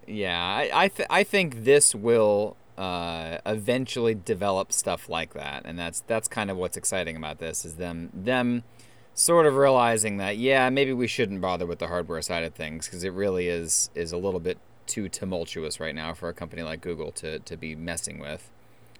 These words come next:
and that they're gonna do what they do best, and they're gonna make the O S side of things, because they've been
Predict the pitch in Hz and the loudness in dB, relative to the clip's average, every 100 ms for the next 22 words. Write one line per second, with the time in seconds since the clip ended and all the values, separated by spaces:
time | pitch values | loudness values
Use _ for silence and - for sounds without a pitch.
0 | - 85 80 73 92 95 90 90 98 95 | -10 -6 -6 -4 -2 -2 -4 -4 -2 -2
1 | 98 131 127 117 92 80 78 - 85 78 | 0 0 2 0 0 -2 -4 -6 -8 -6
2 | 76 78 82 78 80 76 80 120 - 50 | -8 -8 -8 -8 -6 -4 -2 -2 -2 -4
3 | 69 - - 87 - - 82 80 80 80 | -10 -12 -14 -14 -16 -16 -16 -10 -8 -8
4 | 78 78 | -8 -10